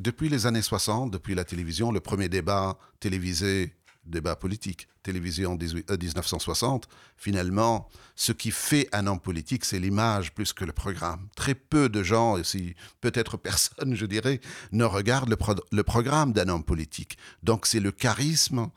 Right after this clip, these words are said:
c'est l'image que ça dégage, euh, c'est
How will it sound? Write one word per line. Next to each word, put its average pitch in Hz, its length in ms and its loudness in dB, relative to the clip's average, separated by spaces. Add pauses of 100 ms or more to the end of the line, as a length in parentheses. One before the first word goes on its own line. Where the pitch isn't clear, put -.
(220)
c'est - 260 4
l'image 110 840 4
que 101 100 -4
ça 92 140 0
dégage, 101 540 0 (440)
euh, 98 240 6
c'est 110 720 4